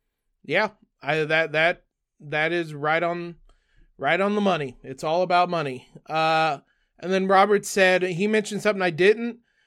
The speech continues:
He said he think it would be helpful if the Big Ten would end the Big Ten tournament on Saturday rather than Sunday.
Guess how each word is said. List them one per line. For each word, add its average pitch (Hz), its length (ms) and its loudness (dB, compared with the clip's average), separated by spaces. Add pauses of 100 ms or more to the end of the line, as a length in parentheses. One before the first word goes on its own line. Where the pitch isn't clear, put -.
(100)
He - 120 -12
said 196 220 0
he 202 60 0
think 202 260 -4
it 214 60 0
would 185 100 2
be 180 120 -4
helpful 208 380 0
if 190 100 -12
the 170 100 -6
Big 185 180 0
Ten 196 220 -4
would 175 100 -4
end 180 160 -4
the 170 40 -4
Big 170 180 -6
Ten 180 160 -10
tournament 175 420 -6
on 151 160 -10
Saturday 190 560 2
rather 170 300 -2
than 160 220 -8
Sunday. 202 560 -2